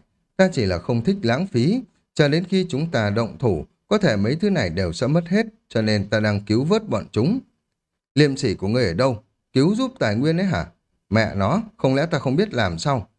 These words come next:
Phượng Vũ hít sâu một hơi trầm giọng nói, Thương Vương, ta có hy vọng là ngươi có thể cân nhắc vì đại cục. Hả? Ánh mắt Long Thừa Hám lạnh lẽo nhìn về phía Phượng Vũ. Bản Vương làm việc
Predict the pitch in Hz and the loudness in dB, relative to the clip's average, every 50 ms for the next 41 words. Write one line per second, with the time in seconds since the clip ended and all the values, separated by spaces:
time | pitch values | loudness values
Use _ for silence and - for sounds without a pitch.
0 | _ _ _ _ _ _ _ - 165 156 147 147 180 190 220 233 247 247 - - | _ _ _ _ _ _ _ 2 2 2 4 2 2 2 2 0 -2 -4 -4 -2
1 | 196 185 170 123 87 - - 110 113 110 104 107 - 104 85 73 71 101 98 - | 0 0 0 -2 -4 -4 -4 -2 -2 -2 0 0 0 -2 0 0 0 -2 -2 -2
2 | - - 92 104 156 214 240 226 - _ _ _ _ _ _ - 127 120 110 98 | -2 -2 0 2 2 2 0 -2 -6 _ _ _ _ _ _ 0 2 2 2 2
3 | 120 127 120 107 - - _ _ _ _ _ _ - 156 156 - 208 208 202 - | 0 0 0 -2 -6 -10 _ _ _ _ _ _ 0 0 2 0 -2 -4 -6 -10
4 | _ _ _ _ _ _ - 160 147 131 117 131 123 - - - _ _ - 101 | _ _ _ _ _ _ 2 2 2 2 0 -2 -4 -4 -8 -16 _ _ -4 -2
5 | 107 110 120 127 135 - 196 - 139 87 - - - 120 120 147 196 214 214 214 | 0 0 0 0 -2 -2 -2 -2 -2 -2 -2 0 0 0 2 2 0 0 -2 -2
6 | 135 107 87 73 85 104 101 - - - 117 - - _ _ _ _ _ _ _ | -2 -2 -2 0 0 -2 -4 -2 -2 -2 -2 -2 -4 _ _ _ _ _ _ _
7 | _ _ _ - 92 90 90 104 104 107 - _ _ _ _ _ _ _ _ - | _ _ _ -2 0 0 0 0 -2 -6 -14 _ _ _ _ _ _ _ _ 0
8 | 123 147 175 202 220 220 196 196 196 196 180 - 139 117 117 123 160 202 190 156 | 2 2 4 2 0 0 0 0 0 0 0 0 0 0 0 0 0 0 0 0
9 | 120 98 104 110 117 156 196 190 151 110 87 78 90 82 82 - - 110 135 165 | 0 -2 -2 -2 0 2 2 2 2 0 -2 -2 -4 -6 -4 -2 -2 0 0 0
10 | - 139 110 80 76 92 110 139 185 247 240 - _ _ _ _ _ _ - 120 | 0 -2 -2 -2 -2 -2 0 0 0 0 -2 -6 _ _ _ _ _ _ -2 0
11 | 123 131 139 156 196 196 190 170 127 101 90 82 107 107 98 | 2 2 2 2 0 0 2 0 0 -2 -2 -2 -2 -2 -2